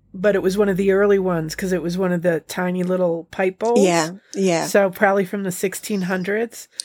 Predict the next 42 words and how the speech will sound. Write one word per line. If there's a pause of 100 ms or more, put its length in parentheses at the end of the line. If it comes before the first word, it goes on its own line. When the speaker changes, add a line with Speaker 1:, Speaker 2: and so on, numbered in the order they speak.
(100)
Speaker 2:
Okay. (680)
Speaker 1:
And
I
found
a
piece
of
chainmail. (760)
Speaker 2:
Okay.
Speaker 1:
So
that
was
pretty
cool.
Speaker 2:
Wow.
Speaker 1:
I, (280)
you
know,
in
the
shards
of
pottery,
one
of,
uh,
three
of
'em
were
little
tiny
ones,
like
what
you
incorporate. (400)
They
were
the
Tudor
green.